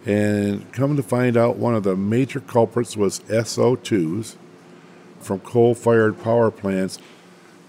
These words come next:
In the jet stream, the S O twos and the, the mercury and things that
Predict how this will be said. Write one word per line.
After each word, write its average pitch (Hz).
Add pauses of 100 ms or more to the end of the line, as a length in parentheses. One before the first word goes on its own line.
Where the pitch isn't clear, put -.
(120)
In 131
the 123
jet 147
stream, 92
the 107
S 110
O 113
twos 113
and 92 (180)
the, 90
the 92
mercury 110
and 101
things 110
that 85